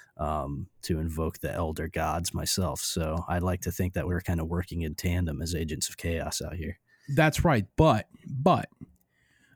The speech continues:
Speaker 2: the message of the medium, right? The,
Speaker 1: Uh-huh.
Speaker 2: the act,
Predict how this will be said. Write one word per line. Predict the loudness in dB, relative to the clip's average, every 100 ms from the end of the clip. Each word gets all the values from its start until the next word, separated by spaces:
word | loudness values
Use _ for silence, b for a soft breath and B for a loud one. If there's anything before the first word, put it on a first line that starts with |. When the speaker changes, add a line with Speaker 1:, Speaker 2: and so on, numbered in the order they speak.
| _
Speaker 2:
the | 6
message | 8 8 8 6 6 4 2 2
of | 4 4 4
the | 4
medium, | 6 6 6 6 4 2 0 4
right? | 6 6 2 _ b b b _ 2
The, | 4
Speaker 1:
Uh-huh. | 6 6 2 -2 -2
Speaker 2:
the | -2 4
act, | 6 6 2 -6 -12